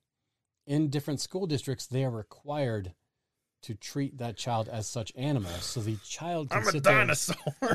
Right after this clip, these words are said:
Speaker 2: <laughs>
Speaker 1: Well, I mean, there's, there's more like cats and dogs,
Speaker 2: I know.
Speaker 1: and, and the child can sit in there and meow and
Speaker 2: <sighs>
Speaker 1: purr and hiss.
Speaker 2: Or like the horse girl that we showed in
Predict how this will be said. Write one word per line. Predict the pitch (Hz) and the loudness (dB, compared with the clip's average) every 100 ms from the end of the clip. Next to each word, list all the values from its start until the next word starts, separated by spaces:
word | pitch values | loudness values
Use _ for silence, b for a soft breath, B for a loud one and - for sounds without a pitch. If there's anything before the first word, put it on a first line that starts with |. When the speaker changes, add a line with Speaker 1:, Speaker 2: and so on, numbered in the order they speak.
| - | 0
Speaker 2:
<laughs> | 254 226 - | 0 0 4
Speaker 1:
Well, | 123 | 6
I | 113 | 6
mean, | 110 | 4
there's, | 107 104 | 4 2
there's | 110 104 | 0 0
more | 107 | 0
like | 90 98 370 | -2 -6 -6
cats | 95 87 90 | -6 -6 -8
and | |
dogs, | 85 82 90 107 | -8 -6 -4 -4
Speaker 2:
I | |
know. | 95 90 | -4 -6
Speaker 1:
and, | 101 | -8
and | 104 | -8
the | |
child | 104 113 107 | -6 -4 -6
can | 101 95 | -4 -6
sit | - 135 | -2 -2
in | 101 | -2
there | 95 | -2
and | 95 95 | -2 -2
meow | 101 101 110 120 127 | -2 -2 -4 -6 -8
and | 101 95 90 _ | -10 -10 -10 _
Speaker 2:
<sighs> | - | -10
Speaker 1:
purr | 110 120 120 120 110 | -6 -4 -2 -4 -6
and | 98 | -10
hiss. | 90 107 117 - - | -10 -8 -6 -6 -8
Speaker 2:
Or | 117 113 | -4 -2
like | 107 107 | -4 -6
the | 107 104 - - | -6 -6 -8 -14
horse | 98 101 | -12 -10
girl | - 110 | -6 -4
that | 98 | -4
we | 107 | -6
showed | 113 104 104 | -8 -8 -8
in | 104 | -10